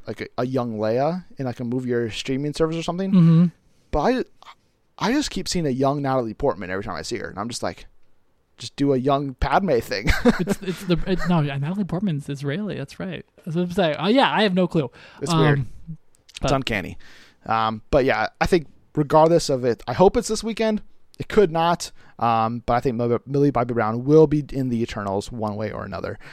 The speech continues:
Speaker 1: Um, then we also got a report from T H R this week that Joe Taslim, the star of The Raid, has joined the Mortal Kombat movie as Sub-Zero. Um, additionally, the film's writer confirmed that the movie will be R-rated and contain fat-, fatalities.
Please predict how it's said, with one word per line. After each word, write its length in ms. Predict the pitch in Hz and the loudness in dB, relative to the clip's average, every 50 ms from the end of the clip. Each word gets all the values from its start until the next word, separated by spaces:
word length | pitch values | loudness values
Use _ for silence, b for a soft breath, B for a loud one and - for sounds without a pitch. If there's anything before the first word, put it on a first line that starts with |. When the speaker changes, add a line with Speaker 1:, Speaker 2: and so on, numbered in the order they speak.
| B B B B B - | B B B B B -12
Speaker 1:
Um, 520 | - - 101 98 98 98 104 104 113 131 - - | -10 -8 -8 -6 -8 -8 -10 -12 -14 -16 -16 -6
then 260 | 135 135 127 120 117 | 0 2 2 2 2
we 80 | 110 127 | 2 2
also 220 | 135 151 160 - | 2 2 2 2
got 60 | - | 0
a 20 | 156 | 0
report 240 | 147 - - 147 127 | 0 2 0 0 0
from 160 | - 156 139 | -2 -4 -4
T 140 | - - 160 | -2 -2 -2
H 120 | 147 - | 0 0
R 60 | 170 | 0
this 140 | 170 160 - | 0 0 -2
week 120 | 170 151 - | -4 -4 -4
that 180 | 147 117 117 | -4 -6 -6
Joe 340 | - - 156 160 165 180 165 - | -4 0 2 4 4 4 4 2
Taslim, 480 | - - 202 - 294 285 - 202 202 180 | 0 0 2 2 0 0 0 0 -2 0
the 60 | 165 147 | 0 -2
star 260 | - - 156 156 135 | 2 4 4 4 4
of 160 | 135 151 139 | 2 0 -2
The 100 | 131 139 | -2 -4
Raid, 380 | 123 131 151 156 156 151 151 151 B B B B B | 0 0 2 2 2 2 0 -2 B B B B B
has 280 | - 139 131 139 143 | -2 0 2 2 0
joined 280 | - - 143 143 139 135 127 | 0 -2 -2 -2 -4 -6 -4
the 220 | 123 127 120 120 117 | -2 -2 -2 -2 0
Mortal 260 | 135 151 160 165 151 | 2 2 4 4 4
Kombat 440 | - - - 226 226 233 220 196 165 | 2 0 0 2 4 6 4 4 4
movie 420 | 196 185 180 165 185 180 175 - b b b b b - | 4 2 2 2 -2 -4 -6 -10 b b b b b -2
as 380 | 123 135 139 139 143 143 - - | 0 2 2 2 2 0 -2 -6
Sub-Zero. 1080 | - - - - 165 165 170 160 143 143 151 135 147 214 262 240 151 95 85 110 123 B B B B B B | -6 -4 2 6 6 6 6 6 2 -4 -4 -2 0 2 4 4 4 4 4 2 -2 B B B B B B
Um, 200 | - 110 104 92 | -4 -4 -4 -4
additionally, 380 | 131 131 - 175 - - 175 151 | -2 0 2 2 2 2 0 -2
the 40 | 139 | -2
film's 320 | - 160 151 143 127 120 | 0 0 -2 -2 -2 -2
writer 460 | 123 135 139 156 156 151 151 147 143 | 2 4 4 4 4 4 2 0 -2
confirmed 400 | 139 - - 139 - 143 139 139 | -4 -6 -10 -8 -4 -4 -2 -2
that 140 | 139 147 - | -2 -2 -2
the 80 | 165 156 | -2 -2
movie 200 | 151 135 135 131 | -2 0 0 0
will 220 | 123 139 165 190 | 0 2 2 2
be 160 | 180 180 185 - | 2 0 -2 0
R-rated 520 | - 170 160 147 147 143 139 143 139 - - | 2 2 2 4 2 2 2 2 0 -2 -2
and 220 | 160 175 185 175 | -6 -4 -4 -2
contain 420 | - 175 151 - 160 147 147 143 139 - _ | -2 -2 -2 -2 -2 -2 -2 -4 -6 -8 _
fat-, 460 | - 160 143 139 135 131 - - - - - - | -8 -6 -6 -6 -6 -6 -8 -8 -8 -8 -4 0
fatalities. 920 | - 170 170 175 - - - - 311 311 233 - 131 107 85 95 - - | 2 2 2 2 0 -2 0 2 2 2 2 0 -2 -4 -6 -8 -10 -12